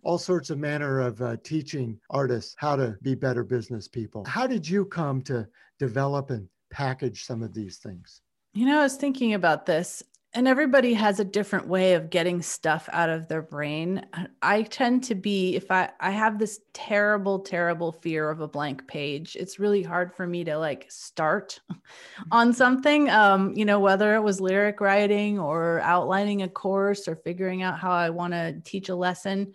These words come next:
Speaker 2: uh, writing a blog post, like, all those things. Starting is the hardest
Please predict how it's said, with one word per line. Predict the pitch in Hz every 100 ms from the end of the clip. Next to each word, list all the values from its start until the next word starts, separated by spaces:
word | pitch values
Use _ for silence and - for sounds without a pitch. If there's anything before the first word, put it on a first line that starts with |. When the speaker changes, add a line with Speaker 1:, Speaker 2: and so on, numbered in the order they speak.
| -
Speaker 2:
uh, | 180 170
writing | 165 175 185
a | 180
blog | 165 165 180 185
post, | 220 214 214
like, | 180 -
all | 180 180
those | 160 -
things. | 151 123 156 _
Starting | - - 220 220 233
is | 233 190
the | 170
hardest | 160 165 170 170 - _